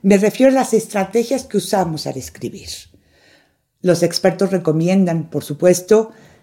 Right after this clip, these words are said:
desarrollar las fases del proceso de escritura. Planear, escribir y revisar. Y para ello, lo primero que hacen es pensar en su lector.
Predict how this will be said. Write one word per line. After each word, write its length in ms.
desarrollar 500
las 240
fases 320
del 160
proceso 460
de 80
escritura. 680
Planear, 380
escribir 720
y 120
revisar. 420
Y 100
para 300
ello, 440
lo 160
primero 420
que 120
hacen 240
es 140
pensar 720
en 120
su 160
lector. 380